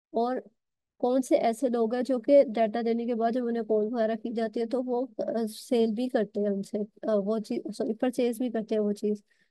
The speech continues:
तो वो उनके बिहेवियर से देखता है। जो, तो जिन लोगों का ये बिहेवियर है कि वो लोग अपना डेटा देते हैं, लीड जनरेट करते हैं, तो उसके बाद जब उन्हें कॉल की जाए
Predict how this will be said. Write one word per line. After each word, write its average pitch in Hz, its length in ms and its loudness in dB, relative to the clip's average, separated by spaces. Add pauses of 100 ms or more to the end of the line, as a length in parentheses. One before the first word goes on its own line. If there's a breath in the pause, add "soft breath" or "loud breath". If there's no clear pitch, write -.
(120)
तो 247 140 0
वो 262 140 4
उनके 254 280 0
बिहेवियर 240 400 0
से 247 140 -2
देखता 202 320 0
है। 208 60 0
जो, 226 180 -4
तो 262 240 0
जिन 262 200 2
लोगों 240 220 0
का 294 100 6
ये 269 140 6
बिहेवियर 226 500 2
है 226 140 0
कि 240 140 0
वो 247 160 0
लोग 233 240 0
अपना 233 300 -2 (140)
डेटा 214 360 2
देते 208 280 2
हैं, 247 80 0
लीड 226 440 -2
जनरेट 214 380 0
करते 214 300 -4
हैं, 262 100 0
तो 254 120 0
उसके 233 260 -4
बाद 220 180 0
जब 226 120 -2
उन्हें 220 180 -4
कॉल 214 260 2
की 240 160 -4
जाए 247 180 -2